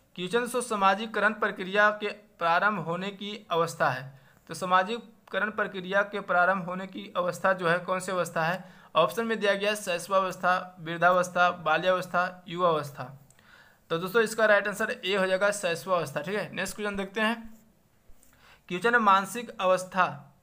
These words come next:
सॉरी, मानसिक स्वास्थ्य के नियमों को खोजना और उन्हें बनाए रखना अध्ययन के केंद्र बिंदु है। ऑप्शन में दिया गया सैफर,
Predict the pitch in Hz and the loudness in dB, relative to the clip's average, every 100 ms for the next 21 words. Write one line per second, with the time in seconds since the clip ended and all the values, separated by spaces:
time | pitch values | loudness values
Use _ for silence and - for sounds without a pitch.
0 | _ - 185 180 180 190 247 233 208 185 | _ -10 -6 -2 0 0 -2 -6 2 2
1 | 180 - 220 220 196 202 - 185 185 190 | 2 -4 -6 -4 -6 -6 -8 -6 -4 -2
2 | 220 220 - - _ _ - 190 - 185 | -4 -6 -18 -20 _ _ -10 -10 -2 -2
3 | 190 220 214 190 185 185 190 185 185 190 | 2 2 4 4 4 2 -2 0 4 4
4 | 190 175 180 190 190 - _ 165 165 160 | 4 0 0 -2 -4 -18 _ -4 -4 0
5 | 208 220 202 202 - 202 190 180 165 165 | -2 0 -8 -8 -8 -6 -6 -6 -6 -4
6 | 135 127 - _ _ _ _ _ _ _ | -4 -6 -14 _ _ _ _ _ _ _
7 | - 165 175 220 214 196 202 202 202 170 | 0 0 2 -4 -2 -2 0 -2 0 0
8 | 170 196 | 2 -2